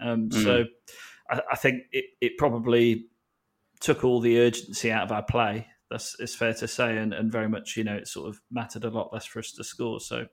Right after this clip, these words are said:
Speaker 1: I think, I think it, it completely played into our game plan. Um, bit of good fortune maybe, 'cause that was about the only attack we had on goal in the first forty-five minutes, wasn't it? But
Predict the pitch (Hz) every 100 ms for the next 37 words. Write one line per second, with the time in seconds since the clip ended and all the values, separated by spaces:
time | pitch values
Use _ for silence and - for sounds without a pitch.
0 | _ _ - - - 117 120 - 120 123
1 | 120 113 - 123 - - _ _ - 123
2 | 117 127 117 117 123 117 117 117 120 117
3 | 120 117 104 104 104 - 113 107 110 107
4 | - 135 107 120 107 - 113 - - 113
5 | 113 113 123 120 - 117 120 107 113 113
6 | 110 113 113 117 117 120 117 117 113 110
7 | 104 113 127 117 104 104 113 110 - 92
8 | 107 113 110 - - 127 113 - 113